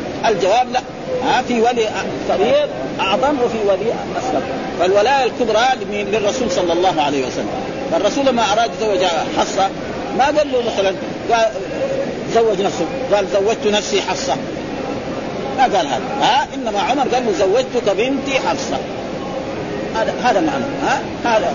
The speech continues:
معنى الحديث. يعني نص ال-، عمر قال للرسول صلى الله عليه وسلم: "زوجتك بنتي حفصة". فقال الرسول:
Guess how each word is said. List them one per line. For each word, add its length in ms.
معنى 360
الحديث. 300
يعني 400
نص 180
ال-، 340
عمر 380
قال 160
للرسول 380
صلى 100
الله 120
عليه 100
وسلم: 180
"زوجتك 600
بنتي 480
حفصة". 320
فقال 340
الرسول: 320